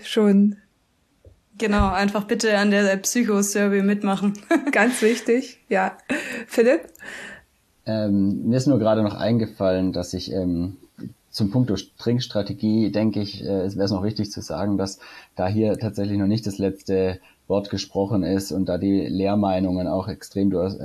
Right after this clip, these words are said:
Speaker 3: auseinandergehen. Also ich glaub, man kann nicht sagen, wie viel jetzt jeder Einzelne trinken soll und muss. Das ist ein großes Streitthema in der Wissenschaft.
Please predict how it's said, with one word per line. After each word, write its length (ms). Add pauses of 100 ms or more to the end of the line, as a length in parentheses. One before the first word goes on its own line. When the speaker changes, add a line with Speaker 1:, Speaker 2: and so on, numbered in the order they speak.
Speaker 3:
auseinandergehen. 1000
Also 420
ich 120
glaub, 140
man 140
kann 180
nicht 220
sagen, 420 (320)
wie 140
viel 200
jetzt 220
jeder 220
Einzelne 320
trinken 320
soll 280
und 140
muss. 320
Das 220
ist 100
ein 80
großes 320
Streitthema 640
in 80
der 120
Wissenschaft. 560